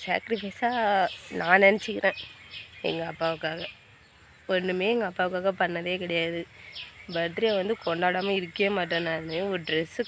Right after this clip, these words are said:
கன்ஃபார்ம் ஒரு ட்ரெஸ்ஸாவது எடுத்துடுவேன். எங்க அப்பா பண்ணதுக்கப்புறம் அதுக்கு ஒண்ணுமே பண்ணல. எனக்கு எவ்வளோ பண்ணிட்டு போயிட்டாங்க. ஒண்ணுமே பண்ணல. "என்ன உனக்கு பர்த்டே கேக்குதுன்ற" மாதிரி, சரி நம்ம இதுக்கப்புறம்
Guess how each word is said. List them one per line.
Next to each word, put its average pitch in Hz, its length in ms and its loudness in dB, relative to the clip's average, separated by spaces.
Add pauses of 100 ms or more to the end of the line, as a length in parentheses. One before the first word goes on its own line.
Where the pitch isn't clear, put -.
கன்ஃபார்ம் 190 460 0
ஒரு 196 200 0
ட்ரெஸ்ஸாவது 202 600 -2
எடுத்துடுவேன். 175 580 -2 (840)
எங்க 220 260 0
அப்பா 196 240 2
பண்ணதுக்கப்புறம் 214 640 2
அதுக்கு 175 300 -2
ஒண்ணுமே 202 480 2 (100)
பண்ணல. 180 380 2
எனக்கு 180 300 0
எவ்வளோ 170 340 2
பண்ணிட்டு 175 400 0
போயிட்டாங்க. 160 480 -2 (400)
ஒண்ணுமே 196 480 0
பண்ணல. 185 300 2
"என்ன 185 420 2
உனக்கு 196 300 -2
பர்த்டே 160 320 -4
கேக்குதுன்ற" 156 580 -4
மாதிரி, 190 260 -4
சரி 165 320 -6
நம்ம 160 420 -2 (540)
இதுக்கப்புறம் 165 680 0